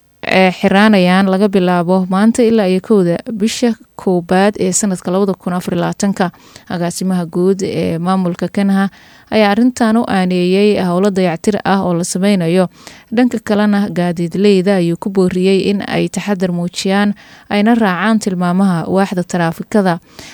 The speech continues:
Sidoo kale, shalay ayay ahayd markii maamulka Kenya uu shaaciyey in la xiray qayb ka mid ah waddada weyn ee Nairobi, Southern Bypass,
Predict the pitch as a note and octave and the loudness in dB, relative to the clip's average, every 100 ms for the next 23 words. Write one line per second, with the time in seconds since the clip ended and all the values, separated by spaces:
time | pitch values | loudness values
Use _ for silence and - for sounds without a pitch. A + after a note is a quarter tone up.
0 | - C#4+ B3+ A#3 A3 G#3+ - A#3+ G3+ F#3 | -8 2 2 4 2 2 4 4 4 2
1 | F#3 F3+ F#3+ G3+ G#3+ G3 G3 G#3 - G3 | 2 2 2 2 2 0 0 -2 -2 0
2 | F#3 G3 F#3 F3+ - G#3+ G3 E3+ E3+ - | 2 2 0 -4 0 0 2 0 -4 -2
3 | F3 E3+ F3 G3+ G3+ G3 G#3+ G3+ - F3 | -2 0 2 4 4 2 2 2 2 2
4 | G3 G3 - - - - A3 A#3 - A#3+ | 4 2 -4 -20 -20 2 4 4 2 2
5 | G3+ F3+ - F#3+ F3+ F3 G3+ G3 F3+ G3+ | 2 0 -2 0 0 0 2 2 2 2
6 | G#3 G#3+ F3 F3 F3 F#3 G#3 F#3 E3+ F3 | 2 0 -2 -2 0 2 2 2 0 -2
7 | B3 - - G3 F#3+ F#3 G3+ G3+ F#3 G3 | -6 -6 -4 -2 -4 -2 0 2 2 0